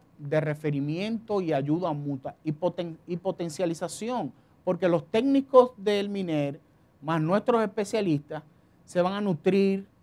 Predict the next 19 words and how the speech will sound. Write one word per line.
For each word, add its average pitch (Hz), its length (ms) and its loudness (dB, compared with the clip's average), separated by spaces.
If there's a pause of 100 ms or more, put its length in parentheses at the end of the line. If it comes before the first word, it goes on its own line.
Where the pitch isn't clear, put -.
(1200)
vamos 196 280 2
a 190 100 0
crecer, 185 760 0
vamos 170 320 -2
a 180 80 -2
formarnos. 170 1300 -4 (1300)
E-, 165 200 -12
es 196 200 -4 (300)
un 180 140 -8
programa, 165 680 -4 (160)
eh, 127 260 -12 (140)
que 156 80 -4
ilusiona, 131 600 -2 (480)
que 151 60 -4
entusiasma 131 840 -4 (360)
y 139 40 -20
creemos 175 520 -2
en 127 160 -6
él, 107 120 -20